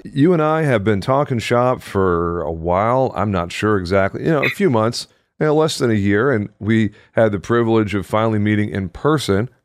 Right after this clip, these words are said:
uh, back at the One City World Tour event, uh, in Austin, hosted by the indomitable Bradley Flowers and Mister Scott Howell. Shout out to those two titans of industry.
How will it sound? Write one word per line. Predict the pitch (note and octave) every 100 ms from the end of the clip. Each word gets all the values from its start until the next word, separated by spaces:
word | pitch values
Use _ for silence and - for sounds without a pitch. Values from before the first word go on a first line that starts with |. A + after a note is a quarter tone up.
| -
uh, | F2
back | G2 G2+ G2
at | F2+
the | F2+
One | G2 G#2
City | - G#2
World | G2 G2 G2+ E2+
Tour | G2 G#2 G#2
event, | G2 E2 F#2+ G#2 F#2+ - _ -
uh, | F2
in | F2+ G2+ F#2 -
Austin, | G#2 A2 - D3 A#2+
hosted | G#2 A2 - G2 E2+
by | G#2 G2+ G#2 - _ _ F#2+
the | C3
indomitable | C#3+ A#2+ G#2+ C3 B2+ B2+ A#2+ A2
Bradley | A2 A2+ A#2+ G#2+
Flowers | - A2 G#2+ A2 C#3+ G2+
and | F#2+
Mister | F#2 -
Scott | F2+ - G#2+ F#2+ F#2+
Howell. | G2+ A2+ D3
Shout | - G#2+ G2
out | F2+
to | F#2+
those | G2+ G2+
two | - G2 E2
titans | - G2+ G2+ G#2 F2+
of | E2+
industry. | - F#2+ F#2+ F#2+ - G#2